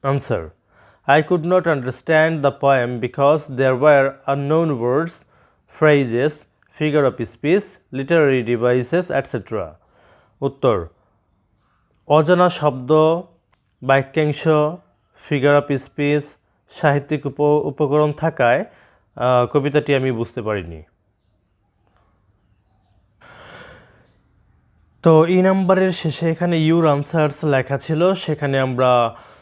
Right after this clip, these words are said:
উম, লিখেছি my answers, unknown words, মানে অপরিচিত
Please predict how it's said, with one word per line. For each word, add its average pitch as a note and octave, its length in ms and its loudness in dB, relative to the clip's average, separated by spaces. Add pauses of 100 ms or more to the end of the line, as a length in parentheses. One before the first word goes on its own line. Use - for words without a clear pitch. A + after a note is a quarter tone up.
(160)
উম, C#3 140 -4
লিখেছি C#3+ 600 0
my C#3+ 300 2
answers, C#3 600 -2 (960)
unknown D#3 440 2 (160)
words, E3+ 280 0 (480)
মানে C#3 160 -2
অপরিচিত D3 720 0